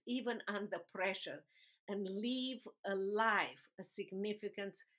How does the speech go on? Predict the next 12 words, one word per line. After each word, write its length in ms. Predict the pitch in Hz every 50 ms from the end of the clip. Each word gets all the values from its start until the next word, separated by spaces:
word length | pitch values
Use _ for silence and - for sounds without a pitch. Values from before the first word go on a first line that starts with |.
| _ _ _ _ -
and 440 | 185 202 196 190 190 180 170 165 156 -
success, 920 | - - - - 214 - - - - - - 202 185 156 139 139 - - - - -
not 280 | 196 196 202 220 214 -
only 300 | - 214 226 233 226 220
for 200 | 208 - - 185
you, 480 | 180 165 156 185 214 226 240 254 269 277 277 - - _ _ _ _ _ -
for 120 | 202 180 180
your 180 | 180 175 175 175 -
family, 600 | - 220 220 226 226 226 233 240 247 247 247 247 _ _ _ _
for 140 | - 202 196
your 160 | 190 180 175
business, 720 | 175 - 190 208 233 240 - - 226 226 226 240 233 -